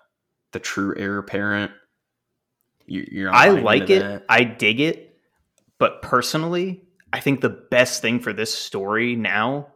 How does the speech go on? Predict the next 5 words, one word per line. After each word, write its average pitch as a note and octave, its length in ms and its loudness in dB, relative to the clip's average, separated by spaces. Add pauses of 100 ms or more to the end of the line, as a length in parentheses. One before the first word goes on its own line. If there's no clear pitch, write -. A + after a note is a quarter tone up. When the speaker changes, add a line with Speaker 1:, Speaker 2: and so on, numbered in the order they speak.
(120)
Speaker 2:
the G2+ 120 -4
real, A#2 560 -2 (840)
true, A#2+ 640 -4 (100)
ultimate A2 460 -8
payoff, A#2+ 540 0